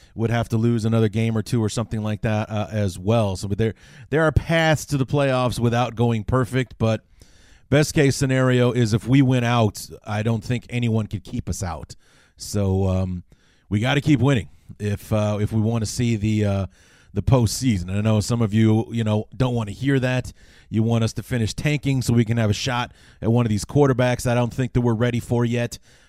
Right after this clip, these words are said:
uh, or anything like that. So, um, you know, deal with it. I just, just, I don't wanna watch my team lose. I would much rather see them make a run, uh, for the playoffs and, and things like that. Let the offseason and the draft work itself out,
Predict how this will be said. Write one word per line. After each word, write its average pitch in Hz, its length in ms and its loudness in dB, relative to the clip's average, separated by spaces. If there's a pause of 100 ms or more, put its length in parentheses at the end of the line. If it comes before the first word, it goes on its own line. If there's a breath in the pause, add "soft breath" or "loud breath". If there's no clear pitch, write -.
uh, 107 260 0
or 110 160 4
anything 117 340 -2
like 107 220 -6
that. 113 280 -2
So, 107 380 0
um, 104 320 -2 (420 soft breath)
you 110 120 -4
know, 101 260 0 (680)
deal 156 240 4
with 120 180 2
it. - 280 -10
I 107 240 -6
just, 113 320 -4
just, 120 240 -6
I 131 120 2
don't 135 180 2
wanna 131 180 -2
watch 123 340 -2
my 120 140 -4
team 120 300 -6
lose. 180 480 2 (400 soft breath)
I 104 80 -2
would 110 160 0
much 135 260 -2
rather 135 400 0
see 131 240 -4
them 120 180 -4
make 120 200 -4
a 120 60 0
run, 110 360 -2 (420 soft breath)
uh, 110 240 0
for 113 220 2
the 101 100 -2
playoffs 107 640 -2
and, 104 120 -8
and 101 180 -8
things 107 240 -6
like 104 200 -4
that. 107 280 -4
Let 110 160 -4
the 110 100 -4
offseason 107 600 -4
and 101 100 -6
the 92 60 -8
draft 101 380 -6
work 104 180 -4
itself 101 400 -8
out, 98 280 -6